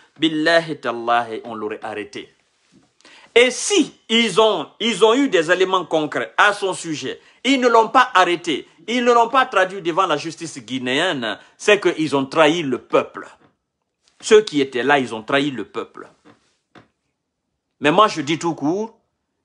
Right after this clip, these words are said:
qu'ils n'avaient pas d'éléments concrets. Ils n'avaient pas d'éléments palpables. C'est pourquoi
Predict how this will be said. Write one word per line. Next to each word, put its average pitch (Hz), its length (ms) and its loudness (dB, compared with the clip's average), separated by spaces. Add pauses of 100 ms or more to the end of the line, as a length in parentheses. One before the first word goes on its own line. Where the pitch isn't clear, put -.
(120)
qu'ils 175 200 -4
n'avaient 175 280 2
pas 208 220 -4
d'éléments 123 460 -4
concrets. - 520 -14 (1300)
Ils 185 160 2
n'avaient 175 260 4
pas 220 200 4
d'éléments 151 460 2
palpables. 120 640 -2 (1160)
C'est - 260 2
pourquoi 165 540 -2